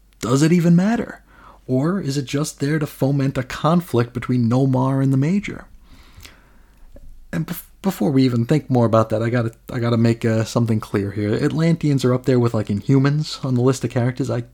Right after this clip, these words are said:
really couldn't give a rat's ass about. So maybe I'm biased or anti-biased, or maybe I'm just programmed to glaze over <laughs> every time I see them on panel. Um,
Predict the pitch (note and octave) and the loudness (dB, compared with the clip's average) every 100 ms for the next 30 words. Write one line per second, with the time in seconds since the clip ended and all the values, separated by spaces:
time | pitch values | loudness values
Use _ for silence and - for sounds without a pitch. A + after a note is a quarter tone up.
0 | - A#2 B2 A#2 - B2+ A#2+ A#2 C3 B2+ | -10 -4 -4 -6 -2 0 2 2 2 0
1 | C3 B2+ C3 C3 C3+ C#3 - - - - | 2 0 0 -2 -2 -6 -12 -20 -20 -20
2 | - D3+ G#3+ G#3 G3 D#3+ B2+ B2 C3+ - | 0 2 4 4 4 2 2 0 -4 -4
3 | C#3 B2 A#2 C3 A2 G#2+ A2 A2+ B2 B2+ | -2 0 0 -2 -4 -4 -4 -4 -4 -6
4 | A#2 A#2 C3+ C#3 C#3 B2+ A#2+ - C3 B2+ | -4 0 2 2 2 0 -4 0 2 4
5 | B2 A#2+ A#2+ B2+ A#2+ A#2 A#2 A#2 A2 A2 | 2 2 0 0 0 2 2 2 0 -2
6 | A2 A2+ - - A2+ A2 A#2+ A2+ A#2 - | -4 -6 -2 -2 0 0 2 2 -2 -4
7 | A2 A2 G#2+ A2+ B2 G#2+ G#2 A2+ - - | -2 0 -2 -4 -6 -8 -8 -10 -14 -20
8 | - - - - - - - C3 C3 B2 | -20 -20 -18 -20 -20 -14 -2 2 4 4
9 | B2 | 2